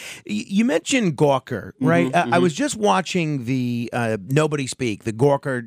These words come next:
Speaker 1: documentary. My wife and I were watching it the other day, and it focuses a lot on the, uh, Hulk Hogan case
Speaker 2: Mm-hmm.
Speaker 1: of the, the sex tape and everything.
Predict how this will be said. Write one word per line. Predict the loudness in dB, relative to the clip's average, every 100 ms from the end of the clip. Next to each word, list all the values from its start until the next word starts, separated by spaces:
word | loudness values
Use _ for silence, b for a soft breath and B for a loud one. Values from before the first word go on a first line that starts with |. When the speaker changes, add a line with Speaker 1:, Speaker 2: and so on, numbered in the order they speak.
| -4
Speaker 1:
documentary. | 0 0 -2 -4 -2 -2 0
My | 0
wife | 2 2 2
and | 0
I | 2
were |
watching | 2 2 0
it | -4
the | -2
other | -2 0
day, | 0
and | 0
it | 2
focuses | 0 0 -2 -2 -4 B B B
a | 2
lot | 4 4 4
on | 0 -4
the, | -4 -4 -6 -4
uh, | -2 -2
Hulk | 0 0 2
Hogan | 2 2 -2 -6
case | -6 -6 -6 -4 -4
Speaker 2:
Mm-hmm. | -2
Speaker 1:
of | -2 -2 -2
the, | -4 -4
the | -4
sex | 0 0 0
tape | -6 -6 -6
and | -6
everything. | -4 -4 -4 -4 -4